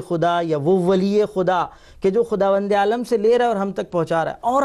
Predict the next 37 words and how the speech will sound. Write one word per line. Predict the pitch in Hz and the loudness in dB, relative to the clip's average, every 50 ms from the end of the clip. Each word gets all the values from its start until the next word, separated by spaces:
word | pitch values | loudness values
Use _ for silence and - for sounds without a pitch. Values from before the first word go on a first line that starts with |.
| 240 - | -2 -4
عام | 175 170 175 185 196 214 226 220 175 | -8 -6 -2 -2 0 0 0 0 0
بالکل | 185 185 - 226 196 | -2 -2 -2 -4 -6
چھوٹی | - - - 240 262 - 269 233 | -6 -4 -2 -2 -2 -2 -2 -4
مثال | 196 180 165 165 151 151 143 131 | -4 -4 -2 -2 -2 -2 -2 -4
اپنے | - - - 165 160 | -8 -8 -6 -6 -4
بچوں | 143 156 147 - - - 196 | -2 -4 -4 -4 -4 -2 0
اور | 190 175 | 0 0
جوانوں | 147 135 143 147 147 147 151 175 185 165 | -2 -2 -2 -2 -2 0 0 -2 -2 -2
کے | 135 147 | -2 -4
لیے، | 135 131 131 143 - - _ _ _ _ _ _ _ _ _ _ _ _ - _ - - - - - - - - - - | -4 -4 -4 -6 -6 -10 _ _ _ _ _ _ _ _ _ _ _ _ -20 _ -20 -20 -20 -20 -20 -20 -20 -20 -18 -6
آپ | - 214 226 226 - | -4 -4 -4 -2 -4
کسی | 247 - 277 262 | -6 -4 -2 -2
زیرو | 202 156 160 185 202 220 208 262 226 | -2 0 0 0 0 0 0 -2 -4
پاور | - 190 180 170 175 202 | -2 -2 0 0 0 -2
کو، | 196 185 - 190 190 196 202 202 - - _ - | -6 -6 -4 -2 -2 -2 -2 -6 -10 -20 _ -12
آ، | - 156 156 156 151 151 151 147 147 - - | -6 -4 -2 -2 -2 -2 -2 -4 -6 -8 -8
زیرو | 156 127 143 185 214 226 220 | -6 -4 -2 0 0 0 0
پاور | 220 190 170 170 180 | 0 -2 -2 0 -2
بلب | 175 139 127 156 160 147 - - - | -2 -2 -2 -2 -2 -2 -6 -12 -10
کو | 139 135 139 - - - - - - - - | -10 -10 -10 -10 -16 -20 -20 -20 -20 -8 -4
چاہیں | - 170 170 170 202 233 220 | -4 -2 -2 -2 -2 -2 0
روشن | 160 160 156 139 - 180 165 143 | 0 0 -2 -2 -2 -4 -4 -4
کرنا، | 120 - 127 120 120 123 | -4 -4 -4 -4 -2 -4
اس | 131 131 - | -4 -6 -2
کو | - 165 | -2 0
روشنی | 165 165 165 160 - 175 185 165 | 2 2 0 0 -2 -4 -4 -2
عطا | 143 123 135 135 | -2 -2 -4 -4
کرنا، | 127 - 127 123 123 123 120 - - - - - - - - | -4 -4 -4 -4 -4 -6 -6 -10 -14 -20 -20 -20 -20 -16 -6
اس | - 190 - 214 | -6 -4 -2 -2
میں | 240 226 226 202 - 101 123 233 | -2 -2 -2 -4 -8 -8 -4 -4
ایک | 254 254 - - | -4 -4 -2 -2
ٹمٹی-، | 262 247 233 190 247 208 190 - - 180 | 0 0 0 -2 -4 -6 -4 -4 -4 -2
ٹمٹماتا، | - 226 220 214 220 220 214 208 208 208 196 233 233 226 220 190 196 202 196 - | -2 -2 -2 0 -2 -2 -2 0 -2 -2 0 0 0 0 0 -2 -2 -2 -4 -2
ٹمٹماتا | - 208 202 175 - 202 196 196 190 185 - - 202 - | -2 -4 -4 -2 -2 -2 0 0 0 0 -2 -4 -6 -2
ہوا | 226 208 202 | 0 -2 -2
چراغ | 196 - 185 165 156 156 170 - 180 | -2 -2 -2 0 0 0 0 -2 -2
ہو، | 156 170 196 | -2 -2 -2